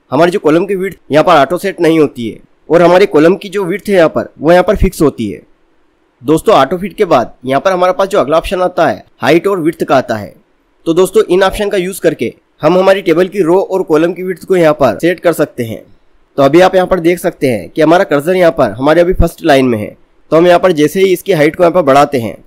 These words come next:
तो यहाँ पर इसकी हाइट यहाँ पर बढ़ने लगती है और यहाँ से हम इसकी हाइट को कम भी कर सकते हैं। इसके साथ ही दोस्तों, हम यहाँ पर लाइन की हाइट को यहाँ पर लाइन पर नीचे आकर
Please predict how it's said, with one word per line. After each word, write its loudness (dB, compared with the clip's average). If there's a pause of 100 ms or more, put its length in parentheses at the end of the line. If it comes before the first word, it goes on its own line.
(1600)
तो 0
यहाँ 6
पर 2
इसकी -2
हाइट 0
यहाँ 2
पर -4
बढ़ने 2
लगती -4
है -14 (760)
और 0
यहाँ 2
से -4
हम 0
इसकी -4
हाइट 2
को -8
कम -4
भी -2
कर -2
सकते -10
हैं। -16 (1400)
इसके -6
साथ -2
ही -8
दोस्तों, -4
हम -2
यहाँ 2
पर 0
लाइन 2
की -4
हाइट -2
को -6 (220)
यहाँ -2
पर -4
लाइन 2
पर -4
नीचे -4
आकर -2